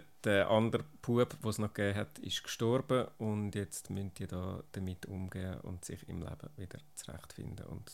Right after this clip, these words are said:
also die Hauptrolle ist eigentlich der Bub, gespielt von Timothy Hutton. Und, äh, der Vater ist der Donald Sutherland und der Sohn, äh, die Mutter ist eine andere. Ja, jetzt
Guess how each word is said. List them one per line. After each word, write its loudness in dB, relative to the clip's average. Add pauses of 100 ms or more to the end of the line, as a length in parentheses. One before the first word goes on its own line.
(100)
also -6
die -10
Hauptrolle -2
ist -8
eigentlich -8
der -14
Bub, 0
gespielt -8
von -8 (140)
Timothy -4
Hutton. -2 (480)
Und, -2
äh, 4
der -10
Vater -6
ist -8
der -6
Donald -4
Sutherland 4
und -4
der -6
Sohn, 0
äh, 0 (100)
die -2
Mutter -2
ist -4
eine -2
andere. -2 (420)
Ja, 6 (580)
jetzt -14